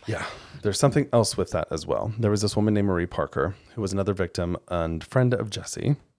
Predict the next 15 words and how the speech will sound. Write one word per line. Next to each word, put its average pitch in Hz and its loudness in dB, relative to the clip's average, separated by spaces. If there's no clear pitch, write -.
his 107 -4
daughter, - -2
who 120 -2
went 107 2
missing 101 2
not 107 0
too 139 0
long 123 2
after 92 -2
Kelly 98 0
was, 80 -4
you 98 -8
know, 76 -6
returned. - -6
Um, 98 2